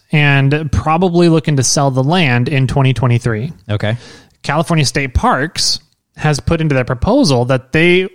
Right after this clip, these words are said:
Speaker 1: are, would be looking at buying that land, seventeen hundred pr-, acres of land,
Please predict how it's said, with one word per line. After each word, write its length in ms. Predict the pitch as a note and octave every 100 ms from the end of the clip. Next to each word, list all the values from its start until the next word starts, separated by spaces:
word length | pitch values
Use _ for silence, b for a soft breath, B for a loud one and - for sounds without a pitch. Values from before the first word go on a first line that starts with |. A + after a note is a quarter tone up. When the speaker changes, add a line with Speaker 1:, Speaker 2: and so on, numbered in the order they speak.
| -
Speaker 1:
are, 120 | D3
would 320 | C#3 C3+ D3+ D3
be 100 | C3+
looking 320 | C#3+ D3+ C3+
at 200 | A#2+ A2+
buying 460 | C#3+ E3+ F3 C#3
that 200 | A#2 B2+
land, 400 | A#2+ A2 G#2 C3+
seventeen 400 | - B2+ C#3 D3
hundred 440 | C3+ C3+ C3 F#3 -
pr-, 120 | C#3+ C3+
acres 500 | C#3 B2+ C3 C3+ C3+ - _ _
of 180 | C#3 C3+
land, 480 | D3 A#2 A2+ C#3+